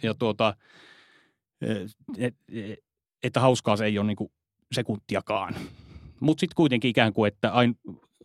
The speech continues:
o-, täysin järkevää toimintaa olisi se, että kukaan ei juoksisi metriäkään, mut sit jotenkin ikään kuin yhdessä lähdetään juoksemaan. Ja, ja sitten tota, ö, siitä halusin, halusin ikään kuin tehdä semmoisen niin kuin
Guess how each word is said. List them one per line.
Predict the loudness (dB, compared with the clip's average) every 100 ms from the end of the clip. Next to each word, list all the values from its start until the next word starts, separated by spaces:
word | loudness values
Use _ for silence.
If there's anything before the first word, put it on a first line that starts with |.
| -10
o-, | -10 -10 0
täysin | 0 2
järkevää | 2 2 4 2
toimintaa | 4 0 2
olisi | 0 0
se, |
että | -4 -4
kukaan | 0 2
ei | 2
juoksisi | 0 0 -2
metriäkään, | -2 -4 -6 -4 -4
mut | -2
sit | -2
jotenkin | 0 0 0 -2
ikään | -2 -2
kuin | 0
yhdessä | -2 -2 -4
lähdetään | -6 -4 -4
juoksemaan. | -2 -4 -4 -6 -6 -6 -8 -12 -14 -6
Ja, | -6 -4
ja | -6
sitten | -6 -10 -10
tota, | -8 -4 -4 -4 -10 _ _ _ _ _ _ _ _ _ _ _ _ _ _ _ _
ö, | -4 -2 -4 -6
siitä | -6 -4 -2
halusin, | -4 -4 -8 -10 -20 -20 _ _ -20 -20
halusin | -6 0 0 0 -2
ikään | 0 0
kuin | 0 -6 -12 -20 _ _ _ _ _ _ _ _ _ _ _
tehdä | 2 2
semmoisen | -2 -2 -2 -2
niin | -2
kuin | -4 -8